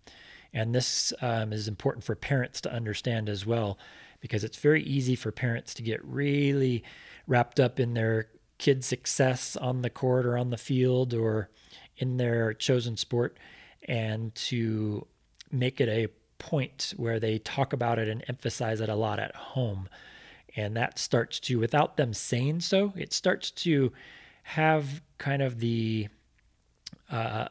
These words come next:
aspect of the children or the athletes tying their results and tying their success in their, uh, development of their skills or their sport to their self-worth.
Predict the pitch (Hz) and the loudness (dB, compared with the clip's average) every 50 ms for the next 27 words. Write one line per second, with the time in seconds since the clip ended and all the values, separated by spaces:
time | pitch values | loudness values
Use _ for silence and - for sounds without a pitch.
0 | - - 143 131 131 - - - 123 113 - _ - - - 120 113 113 110 110 | -2 0 2 2 2 2 0 -2 -2 -2 -2 _ -12 -8 -6 -4 -4 -4 -4 -4
1 | 110 107 - _ _ _ _ _ _ _ _ - - - 151 151 147 139 151 151 | -6 -8 -8 _ _ _ _ _ _ _ _ -4 0 4 4 4 4 4 0 0
2 | 151 147 139 131 127 113 113 117 110 107 113 - - 123 127 127 - 147 139 139 | 0 0 0 0 0 0 0 0 0 0 -2 -2 -2 -2 -2 -2 -2 -2 -2 -2
3 | - - - - - - - - - - - - - - - - _ - - - | -2 -4 -8 -8 -8 -8 -10 -14 -20 -20 -20 -20 -20 -20 -20 -20 _ -10 -8 -6
4 | - - 170 165 165 165 147 143 135 135 123 120 - - - - 143 127 123 120 | -2 0 2 2 4 4 2 2 0 0 -2 -4 -8 -14 -14 -8 -2 0 2 2
5 | 120 113 117 113 110 131 131 156 - - - - - - - - - 117 113 107 | 2 2 0 0 2 4 2 2 2 0 -4 -4 -4 -4 -4 -4 -4 -4 -4 -6
6 | - - - 139 139 143 143 143 139 127 123 120 117 117 113 110 110 - - - | -6 -2 0 0 2 2 0 0 0 0 0 2 2 2 2 0 -2 -4 -8 -20
7 | - - - - - - - _ - - - - - - - - - 156 135 143 | -20 -20 -20 -20 -20 -20 -20 _ -8 -4 -4 -4 -2 -2 0 2 4 4 4 4
8 | - - - - - - - - - _ _ _ - 147 127 120 117 117 117 120 | 2 0 -4 -6 -8 -10 -14 -20 -20 _ _ _ -6 -2 -2 -2 -2 -2 -2 0
9 | 120 117 113 110 110 107 113 - - - - 107 107 110 107 - - - - - | 0 2 2 2 2 0 -2 -4 -6 -6 -6 -6 -6 -6 -6 -6 -8 -10 -8 -6
10 | 117 110 107 127 127 - - 123 120 117 110 110 107 101 - - - - - 143 | -4 0 2 2 2 2 2 0 -2 -2 0 0 -2 0 0 -2 -2 0 2 4
11 | 139 135 139 139 127 123 117 113 107 104 101 - - - 120 117 127 - - - | 4 4 4 2 2 0 0 0 0 0 -2 -4 -4 -2 -2 0 0 -2 -4 -8
12 | - - - - - - - _ - - - 147 139 131 123 123 120 117 113 110 | -20 -20 -20 -20 -20 -20 -20 _ -8 -2 0 2 2 4 4 4 6 6 6 4
13 | 110 104 107 98 - _ _ _ _ _ - - - - 135 120 107 - - 123 | 4 2 0 -4 -6 _ _ _ _ _ -6 -4 0 2 4 4 2 0 -2 -2
14 | 113 113 98 87 - - - - - | 0 0 0 -2 -6 -12 -16 -18 -20